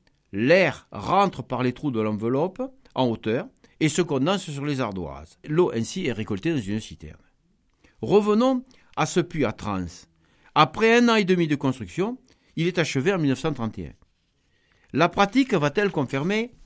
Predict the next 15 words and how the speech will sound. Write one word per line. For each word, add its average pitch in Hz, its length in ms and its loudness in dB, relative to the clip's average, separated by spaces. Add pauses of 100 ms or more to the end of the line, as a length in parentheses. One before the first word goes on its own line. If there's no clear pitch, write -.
(140)
la 143 120 0
théorie ? 101 440 -2 (840)
Hélas, 113 500 2 (600)
ce - 180 4
puits, 214 380 10
prévu 165 440 8
pour 147 200 6
des 135 100 4
régions 123 480 2 (280)
subsahariennes, 123 1000 2 (460)
aux 139 200 2
importantes 143 720 0 (300)
amplitudes 117 500 -2
de 90 40 -4
température, 117 800 -6